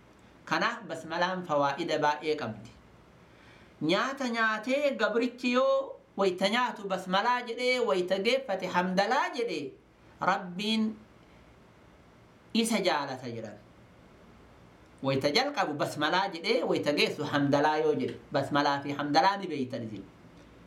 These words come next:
Hin beeytanii miti? Hin beeytan. Kanaaf, khulaasaan Basmalaadha. Awwalan, basmalaan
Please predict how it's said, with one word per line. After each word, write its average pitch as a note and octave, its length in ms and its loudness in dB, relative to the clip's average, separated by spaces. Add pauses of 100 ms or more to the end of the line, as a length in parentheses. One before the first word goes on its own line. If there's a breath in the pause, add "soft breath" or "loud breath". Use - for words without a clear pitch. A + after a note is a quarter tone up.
(160)
Hin F#3 120 0
beeytanii E3+ 440 2
miti? A3+ 240 2 (3000)
Hin D#3 200 0
beeytan. A#2 420 -2 (1800)
Kanaaf, A#3 460 0 (1900)
khulaasaan G#3 840 0 (500)
Basmalaadha. F#3+ 880 0 (600)
Awwalan, A#3+ 540 2 (520)
basmalaan E3 600 2